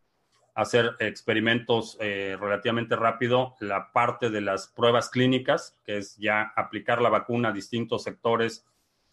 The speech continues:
de la población, distintos perfiles demográficos, es, distintos perfiles, eh, genéticos, eso puede llevar meses. Entonces, el coronavirus no se va a ir, no va, no va a desaparecer,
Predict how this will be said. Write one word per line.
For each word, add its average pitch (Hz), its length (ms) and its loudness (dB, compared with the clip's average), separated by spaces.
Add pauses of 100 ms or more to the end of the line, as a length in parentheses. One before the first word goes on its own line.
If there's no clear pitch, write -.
(180)
de 104 260 -2
la 101 180 2
población, 117 480 4
distintos 110 480 -2
perfiles 110 440 -2
demográficos, 123 1000 0
es, 92 260 -12
distintos 104 560 -8
perfiles, 107 640 -4 (760)
eh, 101 200 -6
genéticos, 127 720 2
eso 110 640 2
puede 113 140 0
llevar 110 420 2
meses. 135 500 0
Entonces, 113 640 -6 (220)
el 110 160 -2
coronavirus 120 560 2
no 117 160 4
se 117 120 -4
va 107 100 4
a 117 60 4
ir, 120 200 0
no 104 180 -4
va, 101 300 0
no 107 200 -2
va 110 80 4
a 104 40 0
desaparecer, 98 600 -2